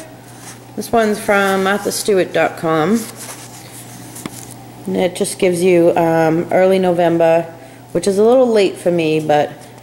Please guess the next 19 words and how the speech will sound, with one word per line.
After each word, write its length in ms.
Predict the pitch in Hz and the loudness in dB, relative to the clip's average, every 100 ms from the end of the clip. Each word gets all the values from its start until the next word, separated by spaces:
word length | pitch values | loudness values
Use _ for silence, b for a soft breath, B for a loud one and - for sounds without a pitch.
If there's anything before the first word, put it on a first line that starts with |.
| - - - - B B B B | -20 -20 -20 -20 B B B B
it 80 | - | 0
just 240 | 240 240 | 0 2
gives 240 | 240 202 | 0 2
you 80 | 226 | 2
the 120 | 220 | 2
steps. 600 | 220 - 202 196 - - - - | 0 0 0 0 -4 -6 -8 -12
Choose 300 | - 240 226 | -2 0 2
a 40 | |
menu, 680 | 214 202 202 196 196 196 196 | 2 2 2 2 2 2 2
um, 440 | - 160 156 151 | 0 0 0 0
order 220 | - 180 180 | 0 2 2
your 160 | 165 | 0
turkey. 960 | 165 190 190 - 196 190 190 190 170 B B B B B B B B B - - | 0 0 0 0 2 4 4 2 0 B B B B B B B B B -20 -8
Then 120 | 175 | -2
you 80 | 175 | 0
got 160 | 165 170 | 0 0
four 180 | - 196 | 2 2
days 260 | 190 196 185 | 4 2 2
before 720 | 180 - 202 196 190 185 | -2 0 2 4 4 4